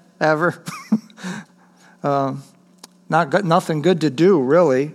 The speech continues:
other than complain about what's being done or how it should be done or why it can't be done instead of actually doing anything. Uh, and they're here attacking the clearly evident work of God. Um,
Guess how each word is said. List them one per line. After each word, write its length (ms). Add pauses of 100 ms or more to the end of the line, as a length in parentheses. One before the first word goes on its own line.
(120)
other 280
than 180
complain 560
about 560
what's 300
being 380
done 340
or 100
how 240
it 100
should 240
be 120
done 280
or 100
why 260
it 180
can't 320 (180)
be 140
done 300
instead 360
of 140 (220)
actually 360
doing 460 (240)
anything. 760 (120)
Uh, 260
and 180
they're 180
here 280
attacking 480
the 100
clearly 460
evident 440
work 300
of 220
God. 420 (560)
Um, 520